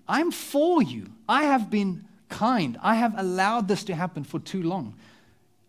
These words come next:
Don't you remember what kind of a God I am? I rescued you from slavery." And when people wanted to curse you, when Balak, you know, the king of Moab, asked Balaam to curse them,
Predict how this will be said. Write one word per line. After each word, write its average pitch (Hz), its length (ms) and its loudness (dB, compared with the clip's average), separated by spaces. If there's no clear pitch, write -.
Don't 277 260 0
you 339 100 2
remember 185 340 0
what 160 240 -8
kind 196 180 -4
of 202 60 -2
a 160 80 -2
God 143 220 -4
I 160 120 -4
am? 190 300 -10
I 175 120 -2
rescued 180 560 -2
you 202 80 -2
from 185 200 -2
slavery." 180 680 -6
And 196 180 4
when 190 140 2
people 226 200 0
wanted 202 220 4
to 190 80 0
curse 233 440 4
you, 294 260 0
when 165 160 0
Balak, 214 480 2
you 175 60 -2
know, 190 280 -4
the 170 80 -8
king 220 400 -4
of 160 120 -2
Moab, 196 440 2
asked 180 260 2
Balaam 180 300 2
to 170 160 -2
curse 220 260 6
them, 269 280 0